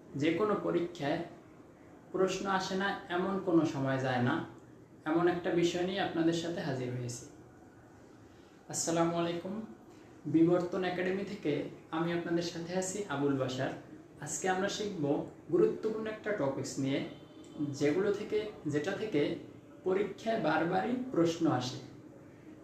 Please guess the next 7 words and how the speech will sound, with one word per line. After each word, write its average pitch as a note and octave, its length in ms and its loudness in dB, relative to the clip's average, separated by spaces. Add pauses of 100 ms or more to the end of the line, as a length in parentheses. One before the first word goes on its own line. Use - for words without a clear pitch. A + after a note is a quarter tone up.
(260)
তো E3+ 80 6 (420)
শেখা, F#3+ 260 0 (360)
চলুন F#3+ 260 4 (100)
শেখা F#3 300 0
যাক। - 160 0 (1900)
কারক, C3+ 360 6 (1300)
কারক F#3+ 380 4